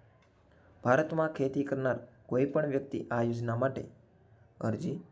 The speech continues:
કરી શકે છે. આમાં તમામ પ્રકારના ખેડૂતોનો સમાવેશ થાય છે. આ યોજનાનો લાભ લેવા માટે તમારી ઉંમર અઢાર વર્ષથી લઈ પંચોતેર વર્ષની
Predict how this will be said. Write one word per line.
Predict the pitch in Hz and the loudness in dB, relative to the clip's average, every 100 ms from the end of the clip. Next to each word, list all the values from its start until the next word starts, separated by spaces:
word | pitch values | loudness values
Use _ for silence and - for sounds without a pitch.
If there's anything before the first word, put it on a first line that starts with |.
| - _ | -20 _
કરી | - 123 | -2 0
શકે | 110 - - 107 | -2 -4 -6 -8
છે. | - 101 - - _ _ _ _ - - _ | -8 -12 -14 -20 _ _ _ _ -20 -20 _
આમાં | - 110 104 107 | -2 0 0 -2
તમામ | 117 143 156 | 2 4 2
પ્રકારના | 151 147 139 131 110 - - - - - | 0 2 2 0 -4 -12 -20 -20 -20 -20
ખેડૂતોનો | - 147 170 160 139 117 | -2 2 2 2 -2 -4
સમાવેશ | 113 113 113 110 123 170 - - - - - | -6 -4 -2 0 -2 -6 -12 -20 -20 -12 -2
થાય | 120 | -2
છે. | 117 - - - - - - - - - - - - | -2 -8 -14 -16 -20 -20 -20 -20 -20 -20 -20 -20 -4
આ | 117 | 0
યોજનાનો | 110 113 117 113 117 | 0 0 0 0 2
લાભ | 113 113 110 | 2 2 2
લેવા | 113 113 | 2 2
માટે | 117 131 87 - - _ - - - - - | 2 0 -2 -8 -14 _ -20 -20 -20 -20 -6
તમારી | 143 165 170 160 | 0 2 4 2
ઉંમર | 156 147 - | 2 0 -2
અઢાર | - 117 127 127 | -2 0 2 2
વર્ષથી | 127 127 - 127 | 0 -2 -2 -2
લઈ | 135 151 - - - _ _ _ | 0 0 -4 -16 -20 _ _ _
પંચોતેર | 143 165 175 180 180 | -2 0 0 2 2
વર્ષની | 151 135 139 - 123 | 2 0 0 -4 -6